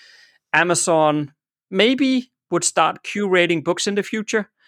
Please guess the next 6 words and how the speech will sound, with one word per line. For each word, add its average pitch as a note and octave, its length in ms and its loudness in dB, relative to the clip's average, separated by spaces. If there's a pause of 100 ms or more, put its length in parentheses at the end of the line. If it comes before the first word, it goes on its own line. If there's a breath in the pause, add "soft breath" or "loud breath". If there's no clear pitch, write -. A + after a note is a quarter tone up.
(400 soft breath)
Um, C3+ 600 -2
and D3 380 0 (100)
A F#3 220 4
I E3 540 2
is D3 560 -2
what D3 320 0